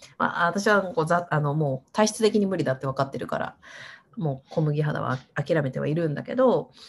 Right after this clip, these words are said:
なんだろうね、美白ってどういうことだろう？美白ってだい-、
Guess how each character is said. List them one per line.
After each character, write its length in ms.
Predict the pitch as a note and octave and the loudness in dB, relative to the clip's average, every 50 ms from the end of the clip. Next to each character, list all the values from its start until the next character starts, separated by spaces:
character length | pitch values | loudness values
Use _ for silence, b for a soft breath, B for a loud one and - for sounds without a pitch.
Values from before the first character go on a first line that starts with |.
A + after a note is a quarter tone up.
| b b b b b b - | b b b b b b -4
な 160 | - A3 B3 A3 | 0 2 4 4
ん 40 | |
だ 100 | E3 C3+ | 4 2
ろ 80 | C3 C3 | 0 0
う 20 | |
ね、 140 | B2+ C3 C3 | -2 -2 -2
美 120 | C3 E3+ F3+ | -2 -2 0
白 280 | F#3+ B3 B3+ B3+ D#4 | 2 2 2 2 2
っ 40 | D4 | 0
て 540 | D4 - - D4 C#4 C4+ C4+ C4+ C4 C4 - _ _ _ _ _ _ - _ _ - | 0 0 0 2 2 2 0 -2 -4 -6 -8 _ _ _ _ _ _ -20 _ _ 6
ど 120 | - B3 | 8 8
う 60 | C4 | 10
い 60 | A3+ F3 | 8 8
う 60 | D3 | 6
こ 120 | - D3 | 2 0
と 100 | C#3 C#3+ | -2 0
だ 100 | C3 B2+ | 0 0
ろ 120 | B2 A#2+ A#2+ | 0 -2 -4
う？ 60 | B2 | -4
美 120 | - F3 | -4 -4
白 240 | G3+ A#3 - - G4 | -4 -4 -2 -4 -4
っ 40 | F#4+ | -2
て 160 | - E4 B3 A#3+ - _ _ _ _ _ | -2 -2 -4 -4 -6 _ _ _ _ _
だ 180 | - G#3 B3 C#4+ | 4 6 6 6
い-、 140 | - - | 4 2